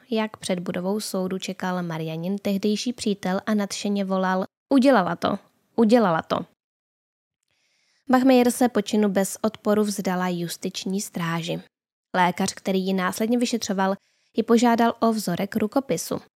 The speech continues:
Na zapůjčený papír napsala: "Udělala jsem to pro tebe." A nakreslila tam sedm srdcí.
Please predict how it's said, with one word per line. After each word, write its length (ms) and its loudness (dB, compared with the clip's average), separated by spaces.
Na 220 4
zapůjčený 600 0
papír 460 0
napsala: 520 0
"Udělala 380 6
jsem 220 2
to 140 0
pro 280 -2
tebe." 340 -4
A 180 2
nakreslila 580 -2
tam 240 -2
sedm 320 -4
srdcí. 500 -10